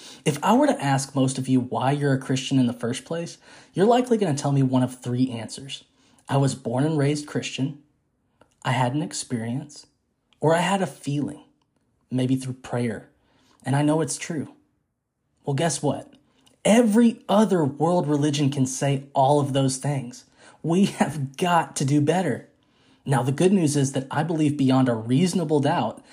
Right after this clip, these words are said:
that Christianity is true based on the evidence. You'll notice in the podcast art of our post, I placed a verse of scripture,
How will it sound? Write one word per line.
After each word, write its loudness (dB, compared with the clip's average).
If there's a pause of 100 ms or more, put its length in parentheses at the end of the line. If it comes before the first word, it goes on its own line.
(240)
that -6
Christianity 0
is 0
true -2 (380)
based 0
on 2
the 4
evidence. -6 (460)
You'll 0
notice 2
in 4
the 0
podcast 0
art 2
of -2
our -2
post, -2 (260)
I 0
placed 0
a 2
verse 0
of -6
scripture, -8